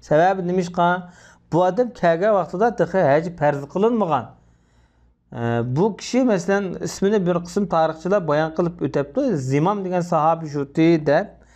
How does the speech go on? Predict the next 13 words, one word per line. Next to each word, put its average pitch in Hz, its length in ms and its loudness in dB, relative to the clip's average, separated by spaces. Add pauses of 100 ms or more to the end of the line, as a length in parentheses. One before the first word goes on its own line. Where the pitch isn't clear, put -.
(240)
Zimam 202 420 0
degan 202 160 2
sahobi 185 560 0
agar 175 220 2
shu 202 240 -2
bo'lib 170 320 0
qolsa, 185 400 -2 (320)
hijriyaning 175 720 2
beshinchi 185 380 0
yili 220 120 0
kelgan 185 400 0
bu 135 80 0
odam. 107 240 -2